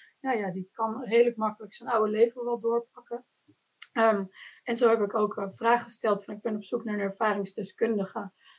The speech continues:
Eh, en, eh, die moest dan ongeveer net zo oud zijn als mijn hoofdpersoon, vergelijkbare dwarslesie hebben, ook een man zijn, want ik wilde de seksuele aspecten ook wel aan bod brengen.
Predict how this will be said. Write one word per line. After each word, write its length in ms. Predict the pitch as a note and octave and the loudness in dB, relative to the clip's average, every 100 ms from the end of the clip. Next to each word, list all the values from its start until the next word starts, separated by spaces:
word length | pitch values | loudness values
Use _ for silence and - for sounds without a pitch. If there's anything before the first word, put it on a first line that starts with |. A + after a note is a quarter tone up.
| _ - | _ -8
Eh, 400 | G3+ F#3+ F#3 - - | -4 -2 -4 -8 -8
en, 180 | G3 F#3 | -6 -4
eh, 140 | F#3+ | -4
die 140 | F#3 F#3 | -4 -2
moest 240 | F#3+ - | -2 -4
dan 100 | G#3 | -6
ongeveer 340 | F#3 - - A3+ | -6 -6 -2 2
net 140 | G#3 | 2
zo 80 | A3+ | 4
oud 220 | A#3 A#3+ | 8 8
zijn 140 | B3+ A3+ | 6 -2
als 120 | A#3 | -2
mijn 140 | A#3 | 2
hoofdpersoon, 640 | A3 G#3 - - A3 G3+ G3+ | 4 4 0 0 2 2 0
vergelijkbare 580 | G3 G#3+ G#3 A3+ A3+ A#3+ | -2 0 0 0 0 2
dwarslesie 600 | B3 B3 A#3+ A#3 A3+ A3+ | 2 2 4 4 4 2
hebben, 280 | A3 A3 - - | 2 0 -4 -4
ook 200 | - G3+ | 2 2
een 80 | A3 | 4
man 260 | C4 C#4 B3 | 6 6 4
zijn, 340 | - G#3+ G#3+ | 2 2 2
want 120 | G3+ | -2
ik 100 | G3+ | -6
wilde 280 | G3+ G3+ G3 | -4 -4 -4
de 100 | G3+ | -6
seksuele 500 | - G#3+ - A#3 G#3+ | -6 -8 -4 -4 -2
aspecten 460 | G3 - F#3+ - A3+ | -6 -8 -12 -6 -6
ook 120 | B3 | 0
wel 100 | A#3 | 0
aan 100 | A3+ | 0
bod 200 | G#3+ G#3 | -4 -8
brengen. 340 | - G3+ F#3+ | -8 -4 -4